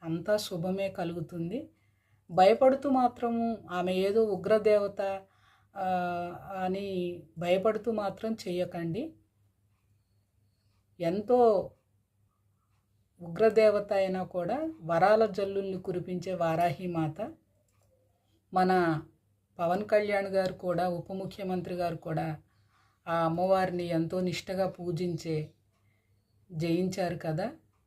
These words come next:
ఆయన వాహనానికి కూడా వారాహి అని కూడా పెట్టుకున్నారు కదా, అది అందరికీ తెలిసిన విషయమే. కాబట్టి ఈ తొమ్మిది రోజులు కూడా ఆ వారాహి అమ్మవారిని పూజించి అమ్మవారిని,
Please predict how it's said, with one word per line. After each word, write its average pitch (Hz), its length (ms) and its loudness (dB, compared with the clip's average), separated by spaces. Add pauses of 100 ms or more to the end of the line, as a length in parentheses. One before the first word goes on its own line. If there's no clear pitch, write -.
(120)
ఆయన 170 200 2
వాహనానికి 196 640 0
కూడా 180 280 0
వారాహి 180 540 0
అని 170 300 -2
కూడా 160 240 -6
పెట్టుకున్నారు 165 640 -4
కదా, 160 240 -6
అది 165 140 -4
అందరికీ 156 400 -2
తెలిసిన 170 460 -6
విషయమే. 160 580 -6 (680)
కాబట్టి 175 640 0 (640)
ఈ 185 200 -6
తొమ్మిది 214 360 0
రోజులు 220 360 4
కూడా 180 600 -2 (400)
ఆ 170 80 -6
వారాహి 180 540 -2
అమ్మవారిని 165 760 -4
పూజించి 170 760 -6
అమ్మవారిని, 190 840 2